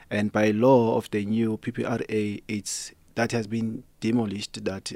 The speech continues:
uh, fees are no longer required for any agent to sell anywhere in the country.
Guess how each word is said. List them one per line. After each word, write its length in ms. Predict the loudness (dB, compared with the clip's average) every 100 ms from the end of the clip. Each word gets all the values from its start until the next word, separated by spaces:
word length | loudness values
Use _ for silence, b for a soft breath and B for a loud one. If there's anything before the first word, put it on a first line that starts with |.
| -6
uh, 240 | -6 -8 -12
fees 240 | -4 -2
are 80 | 0
no 120 | 0
longer 280 | 2 0 -4
required 520 | -6 -4 -4 -6 -10
for 200 | -6 -4
any 220 | 0 0 0
agent 380 | -4 -6 -10 -10
to 100 | -8
sell 240 | -6 -6 -6
anywhere 480 | 0 2 2 0 -2
in 160 | -6 -8
the 80 |
country. 480 | -8 -10 -10 -10 -12